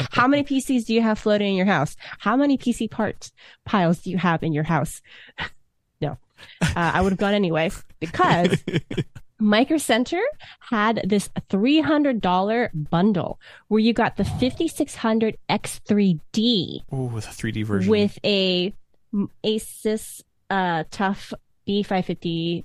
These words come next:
Speaker 1: Wi-Fi motherboard and sixteen gigs of D D R thirty-two hundred ram, which, you know, like, more ideally you want thirty-six hundred for that sweet spot. But, you know, honestly,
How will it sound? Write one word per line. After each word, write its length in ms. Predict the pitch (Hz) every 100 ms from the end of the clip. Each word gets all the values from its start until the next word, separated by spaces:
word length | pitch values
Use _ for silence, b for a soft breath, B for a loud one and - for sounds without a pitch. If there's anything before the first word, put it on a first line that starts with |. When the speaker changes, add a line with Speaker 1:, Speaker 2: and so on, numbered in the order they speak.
| -
Speaker 1:
Wi-Fi 580 | 170 190 262 339 240 214
motherboard 720 | 214 208 196 170 165 160 160 -
and 240 | 185 208 226
sixteen 480 | - 220 - 220 208
gigs 400 | 190 180 175 -
of 220 | 180 170
D 140 | - 180
D 160 | 190
R 240 | 170 160 160
thirty-two 560 | - 170 160 - 170
hundred 480 | 151 - 202 190 180
ram, 320 | 160 143 139
which, 240 | 170 208 -
you 80 | 349
know, 220 | 254 240
like, 200 | 202 202 - -
more 160 | 240 226
ideally 380 | 220 190 196 185
you 80 |
want 160 | 180 170
thirty-six 340 | 165 156 151
hundred 320 | - 226 226 214
for 100 | 180
that 140 | -
sweet 220 | - 240
spot. 320 | - 220 202 -
But, 140 | 220
you 60 | 269
know, 80 | -
honestly, 420 | 302 302 311